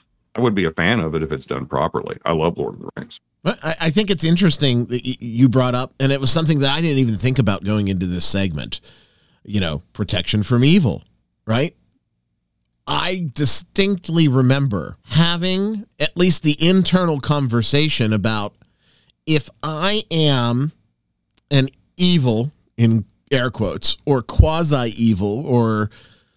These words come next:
Speaker 2: some form of neutral character that is morally malaligned,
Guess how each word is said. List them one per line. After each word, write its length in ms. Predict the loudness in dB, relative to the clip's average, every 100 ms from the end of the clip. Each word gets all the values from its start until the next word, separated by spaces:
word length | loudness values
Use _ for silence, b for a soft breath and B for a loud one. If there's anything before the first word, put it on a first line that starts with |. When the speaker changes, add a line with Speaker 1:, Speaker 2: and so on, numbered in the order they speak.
| b
Speaker 2:
some 440 | 0 2 4 2
form 420 | 0 2 2 2
of 180 | 2 2
neutral 600 | 4 6 6 4 0 0 0
character 800 | 0 2 0 -2 -2 -2 -4 -8 _ _ _ -12
that 300 | -2 -2 0
is 240 | 0 0
morally 800 | 2 4 4 2 0 2 2 0 0
malaligned, 1200 | 2 2 0 -4 -4 -2 -2 -2 -4 -8 -8 -10